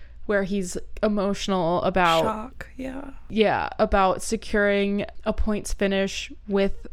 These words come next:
Speaker 1: Williams and knowing that it's a double points finish. And it is just, it is so sweet. It is so, so sweet. I'm so happy for them.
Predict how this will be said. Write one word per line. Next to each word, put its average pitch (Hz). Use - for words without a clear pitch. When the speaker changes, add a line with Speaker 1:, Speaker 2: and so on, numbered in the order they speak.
Speaker 1:
Williams 190
and 185
knowing 196
that 190
it's 185
a 196
double 185
points 185
finish. -
And 220
it 214
is 202
just, -
it 226
is 208
so 226
sweet. 170
It 190
is 196
so, 196
so 202
sweet. 180
I'm 196
so 233
happy 190
for 180
them. 165